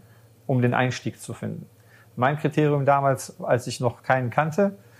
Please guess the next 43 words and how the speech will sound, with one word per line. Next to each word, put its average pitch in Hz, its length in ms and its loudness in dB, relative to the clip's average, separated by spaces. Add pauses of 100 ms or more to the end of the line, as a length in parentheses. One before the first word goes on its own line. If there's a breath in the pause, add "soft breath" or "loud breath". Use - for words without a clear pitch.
(300 soft breath)
war 127 400 4
jemand, 127 440 0
der 113 120 6
halt 117 280 2
ruhig 127 420 2
und 117 120 -4
seriös 113 440 2
ist. 101 140 -4
Da 110 60 0
muss 131 200 0
halt 120 140 2
jeder 123 220 4
gucken, 120 560 -6
welcher 113 340 -2
Typ 117 240 -4
ihm 110 140 -4
liegt. 107 300 -4
Aber 107 460 0 (240)
als 117 240 -2
ich - 80 -10
dich 120 180 -6
gefunden 160 420 0
hatte 185 300 0 (560 loud breath)
und 123 240 0
dann 123 220 0
gesehen 120 300 0
habe, 123 240 0
wie 120 80 -2
du 113 100 0
arbeitest, 175 540 0
und 123 100 -2
du 123 60 6
hast 127 140 4
ja 127 60 6
ein 120 100 2
großes 123 380 -2
Netzwerk, 139 520 0
wo 117 140 0
auch - 180 8
viele 123 260 2
verschiedene 120 460 -2
Persönlichkeiten 120 800 0
sind, 156 200 0